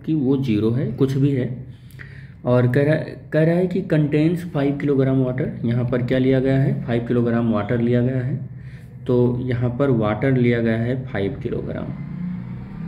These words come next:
ठीक है। और water का temperature कितना है,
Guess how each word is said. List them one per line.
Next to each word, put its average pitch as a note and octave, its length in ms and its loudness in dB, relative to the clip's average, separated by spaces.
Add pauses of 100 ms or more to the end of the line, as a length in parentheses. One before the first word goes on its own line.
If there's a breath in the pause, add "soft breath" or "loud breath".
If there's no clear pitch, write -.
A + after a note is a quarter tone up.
(260)
ठीक D3+ 180 4
है। B3 120 2 (520 loud breath)
और B2+ 200 4
water C3+ 320 4
का E3 140 0
temperature C3+ 560 2
कितना C#3+ 280 -2
है, F3 160 -2